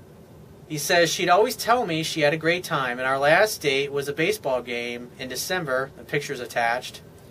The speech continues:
She looks pretty hot, F Y I. Good job, by the way, dude. He said, "We had fun, they, the team won,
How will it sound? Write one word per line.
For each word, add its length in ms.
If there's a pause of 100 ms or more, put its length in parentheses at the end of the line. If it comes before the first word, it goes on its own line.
(140)
She 160
looks 160
pretty 240
hot, 280 (460)
F 180
Y 220
I. 320 (560)
Good 140
job, 260
by 100
the 80
way, 120
dude. 260 (880)
He 80
said, 440
"We 140
had 120
fun, 480 (440)
they, 200
the 220
team 280
won, 440